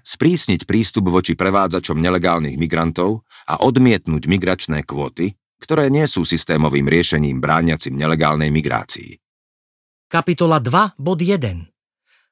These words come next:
Speaker 2: Rozumne použité dve percentá hrubého domáceho produktu na obranu.
Speaker 1: Európska únia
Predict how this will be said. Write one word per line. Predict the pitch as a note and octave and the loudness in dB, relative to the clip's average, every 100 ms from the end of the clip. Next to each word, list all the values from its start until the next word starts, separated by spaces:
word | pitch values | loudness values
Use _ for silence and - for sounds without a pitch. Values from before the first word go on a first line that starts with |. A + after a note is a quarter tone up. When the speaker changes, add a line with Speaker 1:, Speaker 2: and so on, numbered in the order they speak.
| - | -4
Speaker 2:
Rozumne | B2 F#3+ F#3+ G#3+ G#3+ | 0 2 2 2 2
použité | G3+ F#3+ F3+ D3 D#3 D#3+ C3 | 2 0 2 0 -2 -2 0
dve | C3 | 0
percentá | F3 F#3 - E3+ D#3+ D#3 C#3 | 2 0 -2 -2 0 0 2
hrubého | C3+ D3 D3+ C3 | 0 0 0 0
domáceho | B2+ C3 B2 - A2+ G2+ | 0 0 0 -2 -2 -2
produktu | A#2+ D3+ D#3+ - - D#3 - | -2 -2 -2 -4 -6 -6 -4
na | B2+ F3+ D#3+ | -2 0 2
obranu. | A#2+ A2 F2+ D#2 - _ _ _ _ _ A2 | 0 0 -2 -6 -16 _ _ _ _ _ 0
Speaker 1:
Európska | D3+ F3 E3+ - B2+ | 4 4 2 0 0
únia | D3+ D3+ A#2+ | 2 4 4